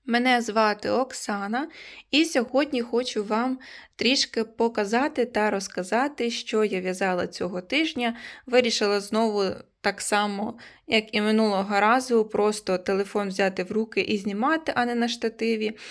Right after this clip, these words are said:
Так я можу ближче, далі все показати. Трішечки, звичайно, воно трясеться, але штативом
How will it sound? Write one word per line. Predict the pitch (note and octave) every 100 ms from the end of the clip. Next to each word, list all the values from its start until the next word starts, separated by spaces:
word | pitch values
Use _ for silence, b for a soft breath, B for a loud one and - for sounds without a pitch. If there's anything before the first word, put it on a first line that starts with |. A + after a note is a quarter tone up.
| B B
Так | - A3 G3+
я |
можу | F#3+ F#3 F#3
ближче, | F#3 A3+ D4+ D4 - A3+ G#3
далі | G3+ B3 B3+ G#3+
все | A3 - A3
показати. | - G3 G3+ C4+ E4+ D4+
Трішечки, | A3+ - - - - G#3
звичайно, | F#3+ F#3+ F#3 F#3
воно | F#3+ F#3+
трясеться, | A3 A#3 D#4 D#4+ - -
але | G#3+ G3+
штативом | - F#3+ F#3+ C4 C4